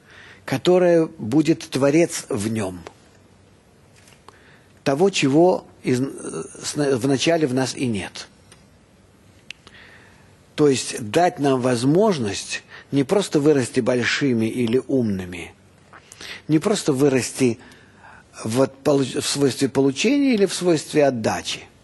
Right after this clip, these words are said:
а дать нам возможность обрести иную природу. Это, в принципе,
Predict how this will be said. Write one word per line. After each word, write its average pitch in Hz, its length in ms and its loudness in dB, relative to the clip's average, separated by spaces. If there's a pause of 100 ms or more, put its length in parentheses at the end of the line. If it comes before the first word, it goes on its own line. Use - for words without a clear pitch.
(1300)
а 131 140 -2
дать 143 280 0
нам 135 160 2
возможность 147 720 0
обрести 131 600 -2
иную 147 320 2
природу. 120 760 0 (2500)
Это, 180 500 2 (260)
в - 160 -20
принципе, 135 680 -2